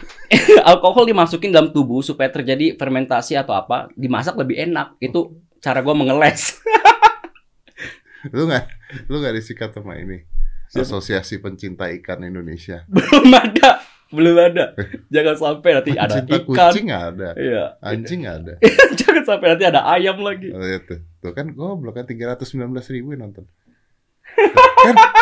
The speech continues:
Speaker 2: tai kan? Tuh liatin.
Speaker 1: Iya, bagian fermentasi itu. Jadi anggurnya masuk ke dalam tubuhnya supaya tercipta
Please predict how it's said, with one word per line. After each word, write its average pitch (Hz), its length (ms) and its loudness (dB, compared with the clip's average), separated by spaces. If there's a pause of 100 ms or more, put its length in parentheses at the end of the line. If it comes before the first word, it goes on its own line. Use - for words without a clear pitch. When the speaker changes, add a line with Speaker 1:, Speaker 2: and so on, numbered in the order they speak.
(360)
Speaker 2:
tai 233 460 2
kan? 202 280 -6 (840)
Tuh - 140 -8
liatin. 170 300 -4 (720)
Speaker 1:
Iya, 131 260 -6
bagian 123 300 -8
fermentasi 113 640 -12
itu. 87 220 -20
Jadi 107 240 -12
anggurnya 107 420 -10
masuk 107 240 -10
ke 104 60 -14
dalam 98 180 -8
tubuhnya 101 400 -10
supaya 104 280 -10
tercipta 107 600 -8